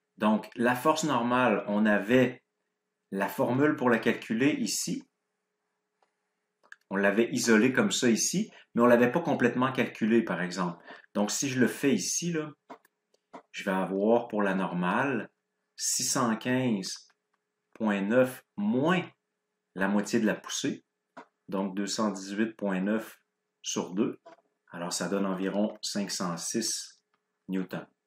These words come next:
Donc, ça, c'est la normale, exercée par le sol sur l'homme. Donc, la force que l'homme exerce sur le sol, ça va être l'inverse, ça va être moins cinq cent six. Ensuite,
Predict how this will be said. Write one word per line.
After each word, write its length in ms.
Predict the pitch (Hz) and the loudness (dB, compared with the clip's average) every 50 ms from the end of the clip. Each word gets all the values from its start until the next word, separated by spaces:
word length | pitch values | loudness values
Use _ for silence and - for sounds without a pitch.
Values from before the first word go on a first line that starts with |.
| _ _ _ _ _ _ _ _ _ _ _ _ _ | _ _ _ _ _ _ _ _ _ _ _ _ _
Donc, 280 | - 95 92 90 - - _ - | -4 -4 -4 -4 -8 -12 _ -8
ça, 200 | - - - 127 | -4 -2 0 0
c'est 160 | 127 131 117 | 2 2 2
la 120 | 107 101 | 4 4
normale, 640 | 98 95 82 82 90 90 87 107 - 233 - - - _ _ _ _ - - _ _ _ - | 2 2 0 0 0 2 2 0 0 -2 -6 -10 -12 _ _ _ _ -20 -20 _ _ _ -2
exercée 640 | 131 127 110 107 113 113 107 - - - 143 135 - | -2 0 0 0 0 0 0 0 0 2 2 2 4
par 280 | 123 113 110 113 110 | 4 2 4 4 2
le 140 | 101 98 95 | 2 0 0
sol 540 | 90 - - - 127 123 120 110 101 95 - | 0 0 2 6 6 6 6 6 4 2 -2
sur 300 | - - - - 98 85 | -6 -4 -4 -2 -2 0
l'homme. 500 | 90 90 92 98 - 185 202 165 - - - _ _ _ _ _ _ _ | 0 0 0 0 0 0 -2 -2 -4 -6 -8 _ _ _ _ _ _ _
Donc, 180 | - 110 110 - | 2 2 2 2
la 100 | 120 107 | 2 0
force 260 | - - 139 131 - | 0 0 -2 -2 0
que 100 | - 120 | 2 2
l'homme 280 | 107 104 117 135 135 127 | 6 8 8 8 8 8
exerce 320 | 110 98 - 117 113 - | 6 4 4 2 2 2
sur 140 | - - 107 | 2 2 2
le 100 | 95 92 | 2 0
sol, 300 | 87 - - 120 135 135 | 0 2 4 4 4 4
ça 140 | - 110 98 | 2 2 2
va 80 | 104 | 2
être 100 | 104 101 | 2 2
l'inverse, 420 | 107 104 101 95 95 101 95 - - | 2 2 2 4 4 2 2 2 0
ça 140 | - 98 85 | -2 0 0
va 60 | 95 | 0
être 100 | 92 - | 0 0
moins 320 | 92 95 104 110 120 120 | 0 2 4 4 6 4
cinq 240 | 113 - 107 92 87 | 4 2 0 -2 -2
cent 220 | - - 90 82 | -2 -4 -4 -4
six. 500 | 82 - - - - - - - - _ _ _ _ _ _ _ _ _ _ _ _ _ _ _ - - - - - - - - - | -4 -8 -8 -8 -8 -8 -10 -12 -16 _ _ _ _ _ _ _ _ _ _ _ _ _ _ _ -20 -20 -20 -20 -20 -20 -20 -12 -4
Ensuite, 540 | - 117 120 - - - - 98 - - - | -2 0 0 0 0 0 0 0 0 -2 -4